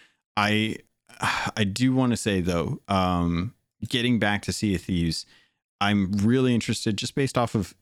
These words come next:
uh, season three, all of the Plunder Pass content is new content. None of it is stuff that has been in the Pirate Emporium, uh, first.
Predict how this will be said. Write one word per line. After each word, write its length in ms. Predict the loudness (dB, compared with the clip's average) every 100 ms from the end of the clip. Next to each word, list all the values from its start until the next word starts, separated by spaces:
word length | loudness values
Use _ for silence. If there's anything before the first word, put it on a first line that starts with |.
| -4
uh, 300 | -2 0 -2
season 640 | -2 0 0 2 2 0 -2
three, 640 | -10 -2 2 2 2 0 -4 _ _ _ _
all 200 | 0 2
of 160 | 2 2
the 400 | 2 2 0 -4 -12
Plunder 460 | -2 2 4 2
Pass 360 | 0 0 0 -2
content 540 | -2 0 0 0 -2 -2
is 320 | -2 0 0
new 320 | 2 2 2 0
content. 680 | 0 0 0 -2 -4 -4
None 260 | -2 0 2
of 100 | 0
it 140 | 0 0
is 200 | -2 -2
stuff 380 | -2 -2 -2 -2
that 320 | -2 -2 -2
has 200 | -2 -2
been 360 | -2 -2 0 -2 -8 _ _ _ _ _
in 180 | 0 2
the 80 | 0
Pirate 320 | 0 0 2
Emporium, 600 | 0 0 0 0 0 -4 -10 _
uh, 280 | -4 -2 -2
first. 640 | -6 -4 -2 -2 -6 -10